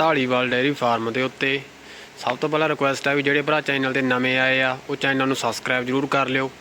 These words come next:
ਤੇ Facebook ਪੇਜ ਨੂੰ ਫਾਲੋ ਕਰ ਲਿਓ। ਤੇ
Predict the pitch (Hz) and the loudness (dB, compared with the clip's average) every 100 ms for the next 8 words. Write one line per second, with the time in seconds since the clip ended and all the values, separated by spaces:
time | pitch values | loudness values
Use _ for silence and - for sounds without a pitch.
0 | - - - 131 - 135 131 139 135 127 | -20 -20 -10 -8 -2 0 0 0 0 0
1 | 143 139 139 139 135 127 120 113 107 101 | 0 2 0 2 2 4 2 2 -2 -4
2 | 101 - - - - - - - - - | -10 -14 -20 -20 -20 -20 -20 -20 -20 -20
3 | - - 117 120 120 117 117 | -14 -4 0 2 2 0 -2